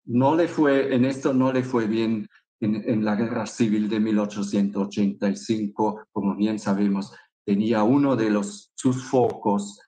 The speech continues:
en esta misma región. El ejército oficial encontró en su finca de Salento o en su,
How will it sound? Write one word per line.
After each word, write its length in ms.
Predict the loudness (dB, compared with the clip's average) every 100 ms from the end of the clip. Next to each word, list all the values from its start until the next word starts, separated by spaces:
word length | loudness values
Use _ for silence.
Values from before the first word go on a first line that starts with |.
| _ _ -2
en 540 | 0 2 0 -2 -4 _ _ _
esta 380 | -4 -4 -4 -2
misma 640 | 0 -2 0 0 0 -6 _
región. 760 | -6 -4 -4 0 0 2 -2 -6 -16 -20 _
El 160 | -2 0
ejército 640 | 0 0 0 -2 0 2
oficial 540 | 2 -2 -6 0 0 2
encontró 520 | 0 0 0 2 2
en 140 | 2
su 180 | -2 -4
finca 720 | -6 -6 -4 -2 2 2 2
de 280 | 2 2 0
Salento 760 | 0 0 2 0 0 0 2 2
o 300 | 2 0 0
en 180 | 0 0
su, 400 | 0 0 -2